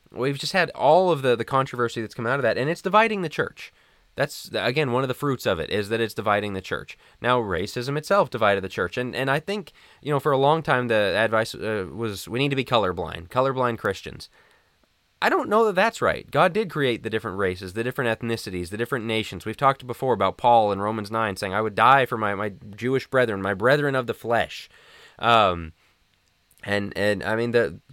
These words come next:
the nationalities, the, the identity that we have here on earth is real.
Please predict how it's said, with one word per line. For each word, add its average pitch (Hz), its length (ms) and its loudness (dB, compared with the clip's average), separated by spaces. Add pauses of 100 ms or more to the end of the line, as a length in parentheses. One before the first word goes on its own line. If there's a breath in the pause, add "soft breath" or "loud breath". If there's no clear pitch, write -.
(140)
the 117 100 -2
nationalities, 131 640 -2
the, 104 260 0
the 113 140 0
identity 156 440 -2
that 143 100 -2
we 127 100 -4
have 139 220 0
here 135 160 -2
on 135 80 -2
earth 160 180 -2
is 202 240 -4
real. 107 420 -2